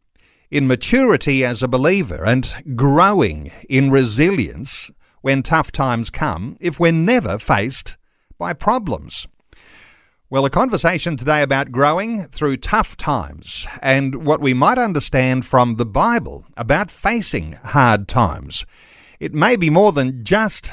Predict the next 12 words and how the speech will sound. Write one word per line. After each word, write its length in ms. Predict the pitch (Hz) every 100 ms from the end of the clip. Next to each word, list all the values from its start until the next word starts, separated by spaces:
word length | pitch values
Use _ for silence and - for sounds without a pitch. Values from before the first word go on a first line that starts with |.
| -
making 460 | 123 123 135 131
right 280 | 123 120 120 -
choices, 580 | 190 233 202 92 -
because 420 | - 135 139 127 -
some 260 | - 226 240
things 300 | 131 131 139
happen 300 | 131 139 139
that 120 | 151
are 60 |
beyond 680 | 151 170 160 139 127 131 -
our 240 | 135 113 110
control. 720 | 127 123 - 214 202 69